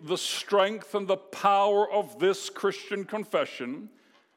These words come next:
Christians have faced down emperors and lions and death itself, knowing the promise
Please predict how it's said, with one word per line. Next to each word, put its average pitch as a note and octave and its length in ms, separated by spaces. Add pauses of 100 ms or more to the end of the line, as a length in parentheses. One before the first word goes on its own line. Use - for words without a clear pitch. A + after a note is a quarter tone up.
(240)
Christians E3 760
have E3 200
faced - 800
down F3+ 380
emperors C3+ 920 (260)
and D#3+ 300
lions E3 1200 (1120)
and G3 240
death G#3+ 240
itself, G#3 840 (200)
knowing D#3 800 (380)
the D#3 140
promise - 1000